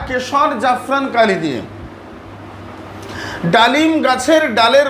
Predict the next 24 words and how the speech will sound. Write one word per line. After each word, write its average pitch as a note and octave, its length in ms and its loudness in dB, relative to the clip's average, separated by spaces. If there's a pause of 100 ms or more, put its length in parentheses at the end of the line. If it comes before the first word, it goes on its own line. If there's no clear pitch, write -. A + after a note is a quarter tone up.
কলম F#3+ 360 0
দিয়ে G3 300 0
সাদা A#3+ 500 -2
কাগজের G3+ 480 2
উপরে F#3 280 -2
সুন্দর A#3+ 480 2
করে G3+ 140 0
লিখবেন। C#3 360 -2 (1160)
"হুজুর, B3 240 2
আমি G#3+ 240 2
তো B3 60 6
আরবি G3 320 4
লিখতে A#3 280 0
পারি G#3+ 280 2
না A#3+ 140 2
বা G3+ 120 4
জানিও G3+ 380 0
না।" E3+ 200 -4 (540)
তাহলে D3 160 -2
আমি F3+ 140 0
কী G#3 120 -6
করে, A#3 220 0
কী A#3+ 80 -4
করবো? C4 380 -2